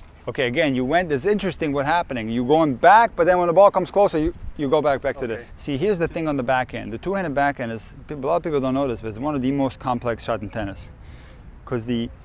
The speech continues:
Speaker 1: structures of the arms, the way they're behaving throughout the stroke
Speaker 2: Uh-huh.
Speaker 1: changes. So you're gonna
Speaker 2: Yeah.
Speaker 1: start, look at this.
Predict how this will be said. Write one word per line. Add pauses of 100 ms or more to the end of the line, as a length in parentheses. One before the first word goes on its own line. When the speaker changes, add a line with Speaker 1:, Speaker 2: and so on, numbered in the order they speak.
(220)
Speaker 1:
structures
of
the
arms,
the
way
they're
behaving
throughout
the
stroke
Speaker 2:
Uh-huh.
Speaker 1:
changes. (580)
So
you're
gonna
Speaker 2:
Yeah. (100)
Speaker 1:
start, (480)
look
at
this.